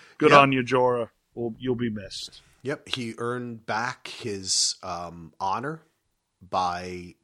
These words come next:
Speaker 2: staying true to himself. And that's what the show teaches too, right? Honor isn't being true to your family, your, your sigil, your, you know, some, some oath. It's really being uh, uh, being true to yourself and those you love.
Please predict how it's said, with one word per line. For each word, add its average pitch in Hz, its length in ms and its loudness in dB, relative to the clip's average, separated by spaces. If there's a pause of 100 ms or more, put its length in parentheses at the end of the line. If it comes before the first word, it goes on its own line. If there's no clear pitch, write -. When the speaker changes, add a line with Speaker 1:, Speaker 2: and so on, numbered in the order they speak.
Speaker 2:
staying 101 420 -6
true 135 240 -4
to 127 60 -4
himself. - 600 -4 (340)
And 104 240 -8
that's 151 220 -4
what 180 120 -6
the 165 60 -2
show 156 260 0
teaches 147 440 -4
too, 156 220 -2
right? 101 280 -6
Honor 131 360 -2
isn't 117 280 -6
being 113 220 -6
true 113 260 -6
to 104 60 -6
your 90 140 -8
family, 107 560 -6
your, 98 600 -8
your 82 220 -16
sigil, 98 800 -4 (340)
your, 82 540 -10
you 101 160 -10
know, 82 160 -10
some, 92 440 -6
some 92 420 -6 (100)
oath. 113 400 -8 (420)
It's 120 240 -6
really 127 460 -2 (260)
being 104 480 -6 (320)
uh, 92 240 -6 (140)
uh, 95 220 -4
being 101 520 -8 (140)
true 120 300 -4
to 113 140 -12
yourself 117 560 -2
and 95 120 -8
those 101 260 -6
you 98 80 -8
love. 95 600 -8